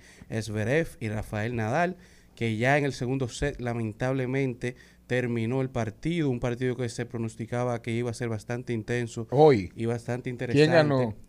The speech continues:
Speaker 1: Ganó Rafael Nadal, pero porque
Speaker 2: Le ganó al i-, al, al
Speaker 1: al
Speaker 2: alemán.
Speaker 1: alemán, pero porque el alemán se tuvo que retirar del partido en la, en el
Speaker 2: ¿Por
Speaker 1: segundo
Speaker 2: qué?
Speaker 1: set, que se encontraba empate.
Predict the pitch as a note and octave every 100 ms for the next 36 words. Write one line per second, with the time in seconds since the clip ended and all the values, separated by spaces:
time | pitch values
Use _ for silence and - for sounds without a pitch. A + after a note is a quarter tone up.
0 | - A2 A2 C3+ D3+ C3+ C3 C3+ C#3+ C#3+
1 | C#3+ - D3 C#3 C3+ B2 B2 C#3+ C#3+ D#3
2 | F3+ F#3 F3+ D#3 D#3 D3 C#3+ C#3+ C3+ C3
3 | D#3 D3 A#2+ G#2+ F2 A#2 A#2 A#2 A#2 A2+
4 | A#2 C3 C3+ A#2+ B2+ B2+ B2+ A#2+ A#2 B2
5 | C3+ C3 A#2+ D3+ D#3 B2 A#2 A#2 A2+ A2
6 | - A#2 A#2+ A2 A2 G#2 D3+ - G#2+ A#2
7 | A2 A2+ A#2 A#2 D3 D#3+ C#3+